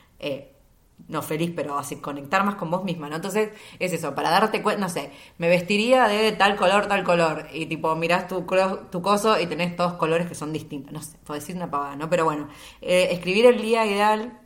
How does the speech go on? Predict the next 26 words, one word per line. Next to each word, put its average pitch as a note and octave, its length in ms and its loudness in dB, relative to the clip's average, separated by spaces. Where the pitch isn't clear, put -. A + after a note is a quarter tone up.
es F#3 100 -6
más F#3 160 -2
que F#3 100 -6
nada G3+ 180 0
para E3 180 0
conectar D3 520 2
eso, E3+ 180 -6
con D3+ 160 -6
todas A3+ 160 4
las A3 120 4
pequeñas G3+ 420 -2
cosas G#3 260 -4
que E3+ 80 -2
vos F#3+ 160 2
realmente F#3 400 0
quisieras F3+ 420 -4
hacer - 340 -2
si - 160 -10
no E3 60 -4
importara F3 480 0
nada D#3+ 240 -2
más. C#3 300 -10
Hay F#3 160 0
cosas, G#3+ 280 4
por G3 120 -2
ejemplo, G#3 320 0